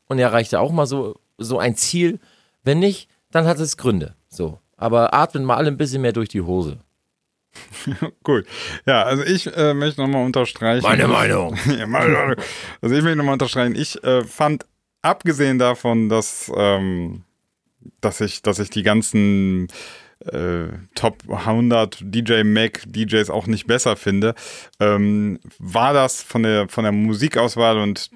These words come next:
Speaker 2: vom D Jing einfach völlig, wie soll man das sagen, ausreichend gut, ja. Also da, da hab ich jetzt gar nicht das Gefühl gehabt, so das wären jetzt so B-Klasse-D Js und, und ein Martin Garrix ist jetzt so ein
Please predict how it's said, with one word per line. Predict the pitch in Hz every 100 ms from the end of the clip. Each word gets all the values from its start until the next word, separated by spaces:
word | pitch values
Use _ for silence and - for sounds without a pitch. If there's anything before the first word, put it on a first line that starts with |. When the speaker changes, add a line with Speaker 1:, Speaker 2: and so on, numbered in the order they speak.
| -
Speaker 2:
vom | - 101 98
D | 117
Jing | 113 107 104
einfach | - 98 - 101 - _
völlig, | - - - 143 139 120 - - _ _ _ _ _ _ _ _ _ _ -
wie | 110
soll | 104 117
man | 113
das | 107
sagen, | 117 120 123 120 107 90 _ _ _ -
ausreichend | 139 165 135 131 123 117
gut, | 117 143 196 _ _ _ -
ja. | 110 143 - _ _ _ _ _ _ -
Also | 104
da, | 107 110
da | 107 107
hab |
ich | 120
jetzt | 120 -
gar | 120 151
nicht | 147
das | -
Gefühl | 120 - 135
gehabt, | 123 120 110
so | 113
das | 107 117 -
wären | 117 113 113
jetzt | 110 -
so | 107 104 - - - -
B-Klasse-D | 98 110 127 147 - 131 135 - 131 131 123 - 117 123 123
Js | 127 120 -
und, | 113 110
und | 107 110 107
ein | 95 107 107 104
Martin | 104 113 117
Garrix | 110 120 131 -
ist | 110
jetzt | 117 101
so |
ein | 113